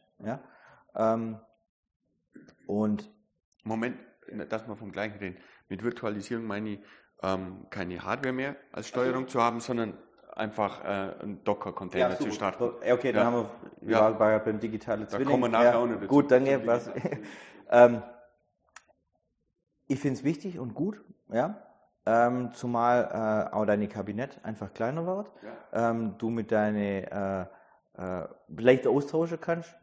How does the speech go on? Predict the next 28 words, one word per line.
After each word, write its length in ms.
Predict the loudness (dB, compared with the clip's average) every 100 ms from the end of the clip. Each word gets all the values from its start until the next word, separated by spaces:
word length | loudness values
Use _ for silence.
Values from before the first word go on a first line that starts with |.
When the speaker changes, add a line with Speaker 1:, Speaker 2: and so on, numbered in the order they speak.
| -14
Speaker 1:
Also 180 | -12 -12
Speaker 2:
Ja. 60 |
Speaker 1:
ich 60 | -12
find's 220 | -12 -8
eigentlich 280 | -8 -10 -8
gut 240 | -8 -8 -14 _ -12
und 320 | -8 -8 -10 -14
finde 240 | -12 -4 -2
auch, 100 | 0
dass 220 | -2 -6
es 140 | -6
auch, 180 | -2 -2 0
auch 140 | -4
der 120 | -4
richtige 340 | -10 -12 -12 -8
Weg 180 | -8
ist. 180 | -10 -16 -16
Und 100 | -6 -2
auch 140 | -2
viele 220 | -4 -8
größere 360 | -6 -6 -6 -10
Firmen 360 | -8 -8 -6
gehen 180 | -6 -6
auch 140 | -6 -8
schon 160 | -10
mittlerweile 480 | -12 -10 -8 -8 -8
in 100 | -10
die, 120 | -12